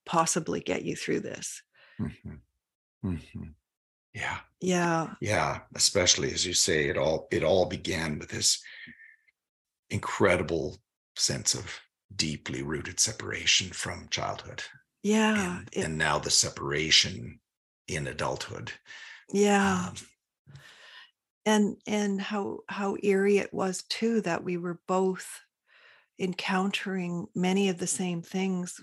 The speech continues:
Speaker 1: with, with, you know, cancer treatments and consultations and, and, you know, remarks by doctors and so on. We were both,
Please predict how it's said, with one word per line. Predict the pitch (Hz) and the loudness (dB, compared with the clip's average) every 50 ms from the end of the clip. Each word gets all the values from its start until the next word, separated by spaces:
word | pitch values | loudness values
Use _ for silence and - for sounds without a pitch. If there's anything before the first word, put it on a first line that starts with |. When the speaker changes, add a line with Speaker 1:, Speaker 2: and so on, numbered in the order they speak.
| - _ - | -18 _ -8
Speaker 1:
with, | 180 180 185 180 180 170 - - - - _ _ - - - - - - - - - - _ _ _ - | -2 0 0 0 0 -2 -6 -12 -20 -20 _ _ -20 -20 -20 -20 -20 -20 -20 -20 -20 -20 _ _ _ -6
with, | 196 190 180 196 196 196 185 190 - - - - - - | -4 0 4 4 4 4 4 0 -4 -18 -20 -20 -14 -6
you | - 202 208 | 0 2 2
know, | 202 196 190 | 2 2 0
cancer | 185 - - - 208 196 190 196 - - 196 190 185 185 - - - _ _ _ _ _ _ - | -2 -4 -4 -2 0 0 0 -2 -4 -4 -2 -2 -2 -4 -6 -8 -14 _ _ _ _ _ _ -6
treatments | - - 214 - - - 196 190 185 180 180 - - | 0 0 0 0 0 0 0 0 0 0 -2 -4 -6
and | 180 165 - | -6 -6 -6
consultations | - - 185 185 - 175 170 - - 196 180 180 - - 180 180 175 175 185 | -4 -2 -2 -2 -4 -6 -8 -6 -4 -2 0 0 0 -2 -2 -2 -4 -6 -6
and, | - - - 175 170 - - - - - - - - - - _ _ - | -6 -6 -6 -6 -6 -8 -12 -20 -20 -18 -20 -20 -20 -20 -20 _ _ -6
and, | 180 175 170 170 170 170 - - - - - - - - _ _ - - _ _ _ _ _ _ _ _ - | -4 -2 -2 -2 -2 -4 -4 -6 -8 -8 -10 -14 -18 -20 _ _ -20 -20 _ _ _ _ _ _ _ _ -4
you | - 202 196 | 0 0 2
know, | 190 175 165 | 2 2 0
remarks | 170 180 185 180 180 185 185 185 180 - - - - - - _ _ _ - - | 0 0 2 2 4 4 4 2 2 0 -4 -4 -6 -6 -10 _ _ _ -12 -8
by | 175 175 180 180 175 | -2 0 2 2 2
doctors | 165 185 180 180 175 - - 185 175 170 - | 4 4 4 2 2 0 -2 -4 -2 -2 -2
and | 175 170 | -4 -2
so | - 185 180 180 | 0 0 2 2
on. | 180 175 | 2 2
We | 175 185 | 2 2
were | 185 180 185 180 | 2 2 0 0
both, | 185 - 196 202 208 214 214 208 - - - | 0 0 2 4 4 4 4 2 -2 -10 -12